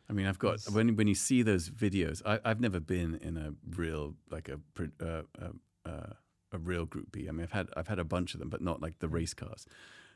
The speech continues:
Speaker 1: Um, but I have nothing but admiration because it's for the people who drove them in, period.
Speaker 2: Mm.
Speaker 1: Because, like you say, I mean, the, the, the, when I had a,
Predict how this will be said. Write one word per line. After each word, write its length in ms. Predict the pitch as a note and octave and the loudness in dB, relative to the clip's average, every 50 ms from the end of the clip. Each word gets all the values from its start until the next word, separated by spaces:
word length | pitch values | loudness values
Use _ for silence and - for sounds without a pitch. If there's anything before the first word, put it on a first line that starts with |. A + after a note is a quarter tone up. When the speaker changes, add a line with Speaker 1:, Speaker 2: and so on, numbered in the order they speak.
| _ _ | _ _
Speaker 1:
Um, 340 | - F2+ E2 D2+ D2 C#2+ D2 - _ _ - _ _ _ _ _ _ _ _ _ _ _ _ _ _ _ _ | -4 -2 -2 0 -2 -4 -6 -10 _ _ -20 _ _ _ _ _ _ _ _ _ _ _ _ _ _ _ _
but 140 | A2+ G2+ | 2 2
I 60 | G2 F#2 | 2 2
have 160 | G2+ F#2 G2 | 0 2 4
nothing 420 | G#2+ G#2 G#2 G2+ G2+ - G#2 F#2 | 6 6 6 4 4 4 2 2
but 100 | E2 - - | 2 2 -2
admiration 600 | F2+ D#2+ F2 E2+ D#2+ E2 E2+ E2+ - - C#2+ D2 | -2 0 0 0 2 2 0 0 -2 -4 -4 -4
because 220 | - - E2+ D#2+ | -4 -4 -2 -2
it's 260 | F2+ D#2 - - - - _ - | -2 -2 -2 -4 -6 -8 _ -16
for 180 | - - G2 | -4 -4 -2
the 100 | D#2 E2+ D#2 | -2 -2 -4
people 300 | - - F2+ - - E2 | -2 -4 -2 -2 0 -2
who 60 | D#2+ | -2
drove 340 | D2+ - F2 E2+ E2 D#2+ - | -2 0 0 2 2 2 0
them 140 | D2+ D2+ | -2 -2
in, 140 | D2+ D#2+ E2+ | -2 -2 -4
period. 400 | - - F2 D#2 - A2 - - | -4 -2 -2 -2 0 -2 -4 -6
Speaker 2:
Mm. 40 | - | -8
Speaker 1:
Because, 380 | - D#2+ - E2 D#2+ - - - | -10 -6 -6 -6 -6 -6 -4 -4
like 200 | F#2 F2+ - - | -4 -4 -4 -6
you 60 | D#2+ | -8
say, 360 | - - - E2+ D#2 D#2 C2+ - _ - | -6 -4 -4 -4 -4 -4 -6 -8 _ -8
I 40 | D#2+ | -4
mean, 300 | E2 D#2+ D#2+ D#2 D#2 - | -4 -2 -4 -4 -6 -6
the, 140 | - F2 - - | -6 -8 -8 -6
the, 240 | E2+ F2+ G2+ F2 - - - - - - - - _ _ | -8 -6 -6 -6 -6 -6 -14 -20 -20 -20 -20 -20 _ _
the, 120 | G2 F2 - - - - - - _ - - _ - - - - | -4 -4 -4 -10 -20 -20 -20 -20 _ -20 -20 _ -16 -16 -6 0
when 160 | B2+ B2+ C3+ | 2 4 4
I 60 | C#3+ | 4
had 180 | D3 D3+ B2+ G#2+ | 2 2 2 2
a, 220 | G2 F2+ F2 - | 2 2 2 0